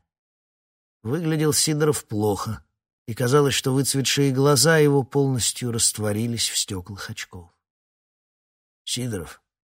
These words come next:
вы вообще спите в последнее время?» мягко спросил Борухов. «А вы вообще спите в последнее время?» тут же окрысился Сидоров. «Нет», сказал Борухов.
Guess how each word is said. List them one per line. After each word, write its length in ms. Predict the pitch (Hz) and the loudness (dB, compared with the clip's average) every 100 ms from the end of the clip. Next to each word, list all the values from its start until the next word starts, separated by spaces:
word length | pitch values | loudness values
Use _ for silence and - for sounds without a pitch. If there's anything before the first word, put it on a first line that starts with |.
| _ 98 | _ -4
вы 80 | |
вообще 280 | 110 113 135 | -4 -2 -2
спите 380 | 117 - 156 - | -2 -2 -6 -6
в 80 | 104 | -10
последнее 560 | 98 - 92 87 87 | -6 -6 -6 -8 -10
время?» 420 | 85 85 80 69 - _ _ _ _ _ | -10 -12 -14 -18 -20 _ _ _ _ _
мягко 340 | 90 98 - 107 | -8 -6 -6 -6
спросил 480 | - 101 90 95 90 | -6 -6 -6 -6 -6
Борухов. 640 | 87 78 73 - - - _ _ _ _ _ _ _ _ _ _ | -8 -10 -12 -16 -20 -20 _ _ _ _ _ _ _ _ _ _
«А 160 | - 135 | 2 6
вы 180 | 139 139 | 6 6
вообще 320 | 139 - 139 | 4 2 0
спите 360 | - 202 196 - | 0 0 0 -2
в 60 | |
последнее 540 | 117 107 107 98 101 98 | 0 0 0 0 0 -2
время?» 420 | 98 90 85 - _ _ | -2 -2 -6 -10 _ _
тут 180 | - 92 | -8 -6
же 140 | 92 90 | -4 -6
окрысился 520 | 85 92 95 87 98 | -6 -6 -4 -4 -4
Сидоров. 560 | - 95 92 90 - _ _ _ _ _ _ _ _ _ _ _ _ | -4 -6 -8 -12 -14 _ _ _ _ _ _ _ _ _ _ _ _
«Нет», 260 | 87 95 117 _ _ _ - | -10 -8 -10 _ _ _ -10
сказал 460 | - 101 92 92 | -6 -4 -2 0
Борухов. 560 | 95 92 90 - 95 | 0 -2 -4 -8 -14